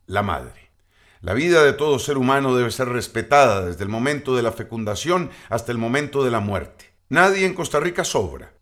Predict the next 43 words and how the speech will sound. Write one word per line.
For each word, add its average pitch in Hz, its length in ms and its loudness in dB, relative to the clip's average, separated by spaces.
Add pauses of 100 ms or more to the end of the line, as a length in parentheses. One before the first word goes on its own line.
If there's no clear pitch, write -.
Toda 147 240 6
vida 127 460 2
debe 120 180 0
ser 127 200 -2
respetada 117 840 2
y 120 100 -4
debe 127 260 4
ser 117 480 -4
bien 127 360 -4
recibida. 135 640 -10 (520)
Una 220 180 0
desobediencia 151 800 0
civil 165 600 -8
es 180 240 4
la 170 140 6
argumentación 143 1080 0
y 139 80 -6
una 165 260 0
posición 165 580 -2
para 160 160 -4
luchar 160 460 -2
por 135 160 -4
la 120 100 0
vida 151 340 0
de 131 60 0
los 117 180 -4
ciudadanos 127 520 0
más 107 240 -4
débiles 165 460 -2
e 151 60 -6
indefensos. 139 840 -8 (340)
Llamamos 151 460 2
entonces 127 640 0
ya, 160 420 2
en 101 160 -6
caso 139 360 0
de 95 80 -4
que - 80 -10
algunos 120 400 -4
quieran 139 320 -2
introducir 113 540 -6
el 120 100 0
aborto, 160 560 0